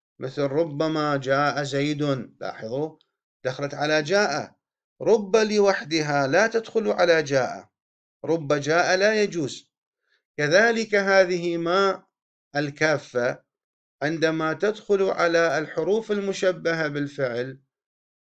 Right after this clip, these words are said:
إن، مثل إن، تقول إنما، أيضًا لا تكون مختصة بالأسماء، إنما جاء أخوك. إذن هذه ما لها وظيفتان، الأول تكف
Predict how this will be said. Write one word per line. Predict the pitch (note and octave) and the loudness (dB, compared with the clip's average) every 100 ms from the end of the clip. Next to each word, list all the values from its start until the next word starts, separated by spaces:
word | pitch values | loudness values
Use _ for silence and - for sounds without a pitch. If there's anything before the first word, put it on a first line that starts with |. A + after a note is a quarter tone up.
| _ D#3 | _ -4
إن، | F#3+ D3+ | -2 -2
مثل | E3 F3 D#3+ | -4 -4 -4
إن، | D#3+ F3+ D#3+ C3+ C3+ C3+ | -4 -2 0 0 0 -2
تقول | C#3 C3+ D3+ - | -4 -4 -6 -4
إنما، | F3+ F#3+ E3 D3 C#3+ C3 A#2 F2+ - _ _ _ _ _ | -4 -2 -2 -2 0 0 -2 -6 -14 _ _ _ _ _
أيضًا | C3+ F#3+ G3+ F#3 | -4 -2 0 0
لا | F#3 F3 F3 E3+ | 0 2 2 2
تكون | E3+ E3 E3+ E3+ E3 | 0 -4 -4 -4 -4
مختصة | D#3 D3+ - D#3+ E3 - D3+ | -6 -8 -4 -4 -2 -4 -4
بالأسماء، | D#3 D3+ C#3+ C#3+ C3+ - C3 B2 A2+ - | -4 -6 -6 -6 -8 -10 -8 -6 -8 -8
إنما | D#3+ F3+ E3+ D#3 D3 C#3+ | -8 -6 -4 -4 -2 -2
جاء | C3 C#3+ A#2+ C3+ A2+ | 0 0 0 -4 -6
أخوك. | C3+ A#2+ A#2 - F2+ - _ _ _ _ _ _ _ _ _ - | -10 -10 -12 -10 -12 -12 _ _ _ _ _ _ _ _ _ -8
إذن | C3+ D3+ F3 E3+ - _ _ _ _ _ - | -2 0 -2 -6 -14 _ _ _ _ _ -4
هذه | C3 D#3+ D#3 D#3 D3 C#3+ | 2 2 2 -4 -4 -2
ما | C#3+ D3+ D3 | -2 0 0
لها | C#3 C3+ C3+ | 0 0 -2
وظيفتان، | C3 B2+ B2+ B2 B2+ - C3+ D3+ D#3+ | 0 -2 -4 -6 -6 -2 0 0 -4
الأول | - C3 - D3 F3 D3 A#2 A2+ | -10 -14 -10 -6 -4 -2 -2 -2
تكف | B2+ B2 F#3+ F#3 - | -10 -6 -8 -8 -10